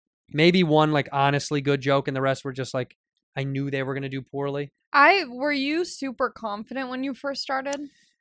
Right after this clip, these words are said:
Speaker 1: Um,
Speaker 2: I was, like, delusionally confident, and I think that that's why I've been able
Speaker 1: To ride the lightning so long?
Speaker 2: to do what I've been able to do, because I've only gotten less and less confident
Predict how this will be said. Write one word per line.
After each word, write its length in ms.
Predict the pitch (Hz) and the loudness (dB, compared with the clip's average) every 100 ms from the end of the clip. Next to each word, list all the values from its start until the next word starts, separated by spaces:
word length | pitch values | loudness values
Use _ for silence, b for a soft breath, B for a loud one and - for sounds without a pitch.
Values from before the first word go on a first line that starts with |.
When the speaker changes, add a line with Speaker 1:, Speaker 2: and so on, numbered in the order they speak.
| _ | _
Speaker 1:
Um, 580 | 160 170 170 170 170 170 | 2 4 6 6 4 2
Speaker 2:
I 100 | 240 | 2
was, 160 | 285 349 | 2 2
like, 220 | 403 277 | 0 0
delusionally 1200 | 285 262 247 254 254 254 254 254 254 254 254 254 | -2 -2 0 0 0 0 -2 -2 -2 -2 -2 -6
confident, 560 | - 226 214 220 220 202 | -4 -2 0 -2 -4 -4
and 100 | 208 | -4
I 80 | 214 | -4
think 300 | 233 240 233 | -2 -2 -2
that 180 | 247 - | -6 2
that's 520 | 214 220 226 - - - _ - | 4 4 2 -8 -14 -18 _ -8
why 420 | 208 214 214 214 | 2 4 6 4
I've 120 | 208 | 2
been 160 | 220 208 | -2 -2
able 540 | 214 208 202 202 208 _ - | -4 -4 -6 -6 -8 _ -10
Speaker 1:
To 80 | 131 | 0
ride 220 | 139 131 | 0 2
the 80 | 131 | 0
lightning 300 | 131 143 135 | 0 -2 -4
so 140 | 147 | -2
long? 140 | 147 147 | -2 -2
Speaker 2:
to 120 | 247 | -4
do 380 | 208 254 262 262 | -2 0 2 4
what 180 | 247 240 | 4 4
I've 140 | 240 | 4
been 100 | 240 | 2
able 240 | 240 226 233 | 0 0 -2
to 140 | 240 | -4
do, 240 | 202 233 | -2 -2
because 240 | 254 277 262 | -2 -2 0
I've 140 | 254 | 0
only 260 | 220 247 262 | 0 0 2
gotten 320 | 254 233 233 | 4 2 2
less 440 | 226 226 240 247 | 4 6 4 2
and 160 | 247 226 | -4 0
less 260 | 220 220 - | 0 0 -2
confident 600 | 226 220 233 220 220 | 0 0 0 -2 -2